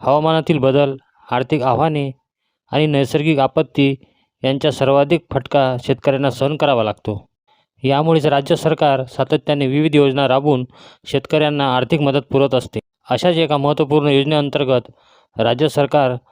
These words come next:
शेतकऱ्यांना मोफत पाईपलाईनसाठी अनुदान देणार आहे. मग आता ही योजना काय आहे, लाभ कसा घ्यायचा, हेच आपण जाणून घेणार आहोत.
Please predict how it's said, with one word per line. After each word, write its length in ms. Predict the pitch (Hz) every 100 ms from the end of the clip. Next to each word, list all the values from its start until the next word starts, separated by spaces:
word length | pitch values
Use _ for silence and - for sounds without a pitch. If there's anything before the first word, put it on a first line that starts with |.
| _ _
शेतकऱ्यांना 480 | - 131 - 156 151
मोफत 280 | 139 127 -
पाईपलाईनसाठी 880 | - 143 139 143 151 156 147 135 135 _ _ -
अनुदान 360 | 135 147 160 151
देणार 260 | 131 127
आहे. 220 | 107 104 101 _ _ _ -
मग 140 | 156 156
आता 200 | 156 170
ही 120 | 165
योजना 280 | 165 156 160
काय 280 | - 175
आहे, 300 | 151 135 135 131 _ _ _
लाभ 160 | 127 147 -
कसा 240 | 160 165
घ्यायचा, 380 | 127 120 117 123
हेच 280 | 110 165 156
आपण 280 | 143 135 123
जाणून 220 | 123 123
घेणार 240 | 104 107
आहोत. 160 | 98